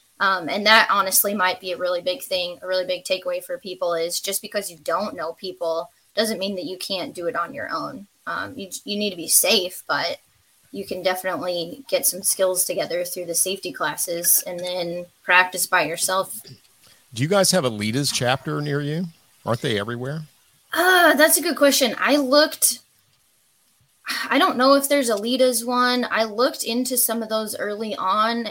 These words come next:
Speaker 1: and the cost was high enough at the time that I just dec-,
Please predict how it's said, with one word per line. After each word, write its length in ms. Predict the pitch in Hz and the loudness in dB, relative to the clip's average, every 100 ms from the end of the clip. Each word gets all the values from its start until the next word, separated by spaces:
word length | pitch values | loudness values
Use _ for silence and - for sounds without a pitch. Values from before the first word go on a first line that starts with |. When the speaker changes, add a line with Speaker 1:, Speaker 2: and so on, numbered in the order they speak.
| - | -8
Speaker 1:
and 480 | 190 196 196 196 190 - - _ _ _ _ | -8 -6 -6 -8 -10 -12 -12 _ _ _ _
the 440 | 196 190 175 - - | 0 0 2 -4 -10
cost 600 | - 175 214 254 254 - | 0 4 6 6 4 2
was 360 | 262 240 - - | 2 4 2 2
high 300 | - 196 226 | 2 4 4
enough 260 | 247 240 | 2 0
at 120 | 240 | -2
the 80 | - | -2
time 580 | - - 165 202 214 208 | -4 0 2 2 -2 -6
that 240 | 185 175 - - | -4 -4 -6 -6
I 320 | 170 180 185 | -4 -4 -4
just 260 | 196 - 190 | -2 0 2
dec-, 160 | - | 2